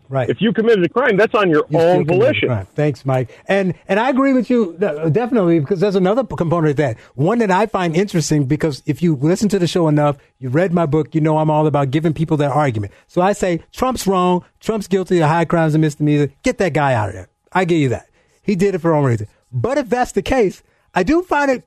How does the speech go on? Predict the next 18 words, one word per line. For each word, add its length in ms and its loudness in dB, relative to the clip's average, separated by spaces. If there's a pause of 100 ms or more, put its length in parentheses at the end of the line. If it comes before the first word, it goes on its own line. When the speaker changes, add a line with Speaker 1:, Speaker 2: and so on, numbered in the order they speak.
(720)
Speaker 1:
kinda 220 0
odd, 340 2
and 100 -2
I, 80 2
I, 220 2
and 180 2
I 100 2
think 240 -4
that 100 -2
it's 120 0
impossible 480 0
for 100 -2
the 140 0
other 100 0
side 380 0
to 80 -2
defend 420 0
this. 180 -2